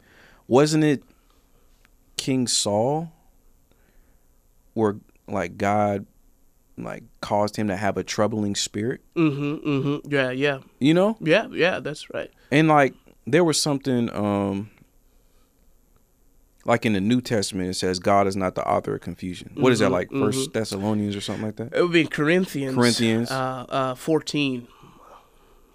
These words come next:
Speaker 1: But then, like, you hear that a lot, especially in the black, "God is not the author, God is the
Speaker 2: Mm-hmm.
Speaker 1: God of order," whatever. Um, "Do all things decently and in order," all that type of stuff. But then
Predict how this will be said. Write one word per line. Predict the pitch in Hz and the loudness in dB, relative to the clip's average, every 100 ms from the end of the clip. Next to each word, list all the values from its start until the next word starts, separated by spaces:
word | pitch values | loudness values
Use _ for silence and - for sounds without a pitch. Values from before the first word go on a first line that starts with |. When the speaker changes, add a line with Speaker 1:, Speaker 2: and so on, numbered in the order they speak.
| - | -4
Speaker 1:
But | 107 | 0
then, | 143 147 127 117 - _ _ _ _ _ _ _ _ _ _ _ _ _ _ _ _ _ - | 4 4 4 2 -6 _ _ _ _ _ _ _ _ _ _ _ _ _ _ _ _ _ 2
like, | 117 101 | 2 2
you | 131 160 | 0 4
hear | 165 139 | 6 6
that | 113 | 6
a | 98 | 4
lot, | 104 107 - | 4 2 0
especially | - - 135 107 | -2 0 0 0
in | |
the | 95 | -2
black, | 101 - | -2 -2
"God | 147 160 | -6 -6
is | 120 | -6
not | 135 175 | -6 -4
the | 143 | -4
author, | 170 139 | -4 -4
God | 139 147 | -4 -2
is | 131 | -2
the | |
Speaker 2:
Mm-hmm. | 113 | -2
Speaker 1:
God | 147 160 | -2 0
of | - | 0
order," | 151 117 | 0 0
whatever. | 123 120 - - _ _ - _ _ _ | -2 -2 -4 -16 _ _ -20 _ _ _
Um, | 113 113 107 104 98 98 | -2 0 0 0 -4 -6
"Do | 117 156 | -4 0
all | 156 | 0
things | 151 151 127 | 0 -2 0
decently | 123 160 151 143 143 | 0 -2 -2 -4 -2
and | 139 | -2
in | 135 | -2
order," | 107 82 | -2 0
all | 127 | 2
that | 131 113 | 2 -2
type | 95 | -8
of | - | -10
stuff. | - - | -16 -6
But | 123 | -2
then | 180 165 156 | 0 0 -2